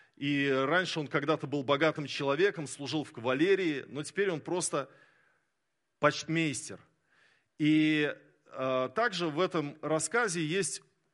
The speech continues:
Андрей Ефимович Рагин, врач, который в эту,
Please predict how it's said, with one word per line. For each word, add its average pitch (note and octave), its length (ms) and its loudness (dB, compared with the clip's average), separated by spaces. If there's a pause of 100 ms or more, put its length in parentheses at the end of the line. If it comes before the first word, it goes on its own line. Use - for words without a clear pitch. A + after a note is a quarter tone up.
(440)
Андрей F3 440 2
Ефимович F#3+ 540 -4
Рагин, C3+ 600 4 (460)
врач, E3 640 4
который D3 320 -2
в D3 80 0
эту, D3+ 280 -4